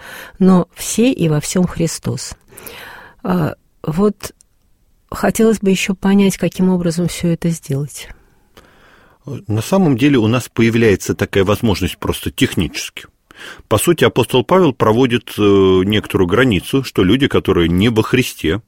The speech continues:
Speaker 2: которые, э, как вот мы поём после крещения, "Елицы во Христа крестистесь, во Христа облекостесь, аллилуйя". То есть, когда человек во Христа крестился, когда он облёкся, он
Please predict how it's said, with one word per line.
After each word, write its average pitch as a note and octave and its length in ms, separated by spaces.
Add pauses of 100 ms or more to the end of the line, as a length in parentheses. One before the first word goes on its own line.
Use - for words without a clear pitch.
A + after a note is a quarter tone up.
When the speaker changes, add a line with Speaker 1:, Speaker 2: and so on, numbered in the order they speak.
(180)
Speaker 2:
которые, E2 580 (320)
э, D#2+ 480
как - 180
вот E2 140
мы E2+ 100
поём B2+ 320
после E2+ 380
крещения, D#2 640 (380)
"Елицы G2 500
во D#2+ 80
Христа E2 400
крестистесь, - 720
во F#2+ 140
Христа D#2 340
облекостесь, - 640
аллилуйя". D#2 520 (640)
То D#2+ 80
есть, - 120
когда F#2+ 320
человек - 340
во - 100
Христа - 500 (160)
крестился, - 600
когда F2 260
он D2 100
облёкся, A#2 560 (400)
он D3+ 400